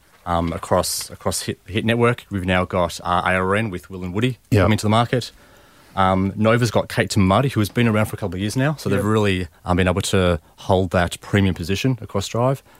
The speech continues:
Speaker 1: As I mentioned earlier, they, they're number one in drive across most demos, you know, for four of the five markets, which is great. And now we've got Jane Kennedy and Mick Malloy coming to drive as of this year. So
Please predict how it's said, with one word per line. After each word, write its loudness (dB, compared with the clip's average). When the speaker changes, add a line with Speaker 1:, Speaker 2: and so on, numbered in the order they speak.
Speaker 1:
As -2
I 4
mentioned 4
earlier, 4
they, 0
they're 2
number 4
one 4
in 2
drive 2
across -4
most -2
demos, -2
you -2
know, 0
for -4
four 0
of -2
the -8
five 0
markets, 0
which -14
is -14
great. 0
And 2
now 4
we've 0
got 0
Jane 0
Kennedy -2
and 0
Mick -2
Malloy 0
coming 0
to -6
drive 0
as -4
of -4
this -6
year. 0
So 0